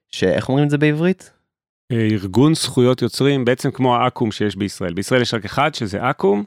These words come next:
Speaker 1: כן, שהוא, הוא לישראל גם אקסקלוסיבית, לדעתי.
Speaker 2: נכון, נכון, ובארצות הברית יש כמה, B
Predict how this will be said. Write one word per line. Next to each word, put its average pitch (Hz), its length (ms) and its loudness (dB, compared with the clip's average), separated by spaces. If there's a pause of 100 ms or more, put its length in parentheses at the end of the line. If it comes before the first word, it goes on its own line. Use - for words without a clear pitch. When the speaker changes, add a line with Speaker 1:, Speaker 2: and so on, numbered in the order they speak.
Speaker 1:
כן, 78 180 -6
שהוא, 82 360 -6
הוא 107 200 2
לישראל 92 460 2
גם 82 160 0
אקסקלוסיבית, 80 720 -6
לדעתי. - 180 -2
Speaker 2:
נכון, 139 420 0
נכון, 143 480 0
ובארצות 101 460 0
הברית 101 200 0
יש 104 120 -2
כמה, 151 360 0 (120)
B - 20 -4